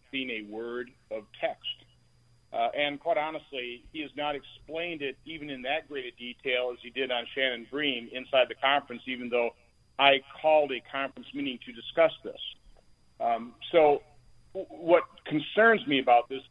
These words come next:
in that conference meeting, uh, the senator asked the Senator Langford for, "Well, what's your goal to these negotiations?" And,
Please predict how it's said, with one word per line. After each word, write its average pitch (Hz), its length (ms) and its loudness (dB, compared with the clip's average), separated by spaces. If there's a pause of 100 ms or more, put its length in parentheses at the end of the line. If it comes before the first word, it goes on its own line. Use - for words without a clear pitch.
in 170 120 -6
that 147 240 -2
conference 180 440 -6
meeting, 104 340 -8 (500)
uh, 117 260 2 (440)
the 135 140 -14
senator 143 280 2
asked 139 280 4
the 139 120 -8
Senator 139 200 -6
Langford 135 400 -4
for, 135 180 -4
"Well, 135 240 -6
what's 185 260 -2
your 202 100 -6
goal 143 360 4
to 131 100 -16
these 127 200 -12
negotiations?" 120 840 -8
And, 110 140 -10